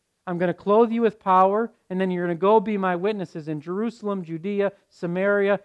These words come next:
and to the ends of the earth." So Jesus almost turns it on them a little bit, and he doesn't say, "No, I'm not gonna build the great nation."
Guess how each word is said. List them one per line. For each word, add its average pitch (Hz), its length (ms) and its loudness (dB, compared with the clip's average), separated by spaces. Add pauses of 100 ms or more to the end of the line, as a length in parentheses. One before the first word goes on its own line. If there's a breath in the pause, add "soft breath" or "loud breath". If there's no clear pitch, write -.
(140)
and 175 140 -6
to 180 80 -8
the 170 160 -2
ends 175 180 -4
of 160 120 -10
the 180 120 -2
earth." 180 280 0 (880)
So 247 140 -2
Jesus 277 400 2
almost 240 340 4
turns 302 380 6
it 226 80 8
on 190 160 8
them 196 100 2
a 202 100 4
little 208 220 6
bit, 233 300 4 (200 soft breath)
and 220 120 2
he 226 60 2
doesn't 277 260 6
say, 233 220 4
"No, 240 200 6
I'm 240 100 4
not 247 200 6
gonna 254 160 0
build 214 240 4
the 190 80 0
great 190 260 0
nation." 214 400 -2